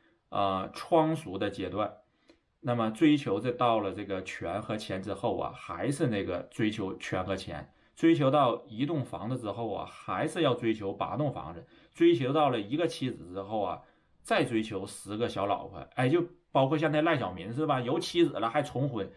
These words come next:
还找小老婆，完了还，还生孩子。中国的大贪官，我跟你说，好几十个小老婆都是标配啊，好几十套房子，那个赖三百，一百套房子，一百个这那的。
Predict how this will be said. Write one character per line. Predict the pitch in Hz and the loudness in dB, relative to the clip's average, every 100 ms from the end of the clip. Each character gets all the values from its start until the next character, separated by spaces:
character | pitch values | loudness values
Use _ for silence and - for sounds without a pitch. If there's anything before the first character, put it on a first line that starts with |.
| - - | -20 -4
还 | 160 | -2
找 | 135 85 | 0 -2
小 | - 131 | 2 2
老 | 101 76 | 2 -2
婆， | 92 | -4
完 | 98 117 | 0 0
了 | |
还， | 131 | -2
还 | - 139 | -2 -2
生 | 117 107 | -2 -6
孩 | 107 - 95 | -8 -12 -10
子。 | 113 | -10
中 | - 190 | -6 0
国 | 170 | 2
的 | 170 | 2
大 | 190 185 | 2 0
贪 | 160 160 | 0 0
官， | 117 95 - _ | 0 -2 -8 _
我 | 120 | -2
跟 | 127 160 | 2 2
你 | |
说， | 110 113 117 | 2 -2 -2
好 | - 185 | 0 2
几 | 120 | 0
十 | - | -2
个 | 160 | -2
小 | 165 139 | 2 4
老 | 139 | 2
婆 | 104 | 0
都 | 98 113 | -6 -4
是 | 156 | -2
标 | 120 113 | 0 -2
配 | - 87 | -4 -10
啊， | - - - _ _ | -10 -12 -14 _ _
好 | - 147 | 0 2
几 | |
十 | 104 120 | 0 -4
套 | 127 147 | 0 0
房 | 87 76 98 | -2 -8 -6
子， | 110 95 - _ _ _ _ | -6 -6 -10 _ _ _ _
那 | 139 | 0
个 | 135 | 2
赖 | 151 143 | 4 2
三 | 131 127 | 2 0
百， | 110 - | 0 -2
一 | 131 | 0
百 | 143 104 | 0 2
套 | 117 127 | 0 0
房 | - 92 | -2 -4
子， | 107 113 | -4 -4
一 | 127 | -4
百 | - 73 | -6 -6
个 | 98 | -6
这 | 117 101 | -4 -4
那 | 98 117 95 | -4 -4 -4
的。 | 80 | -8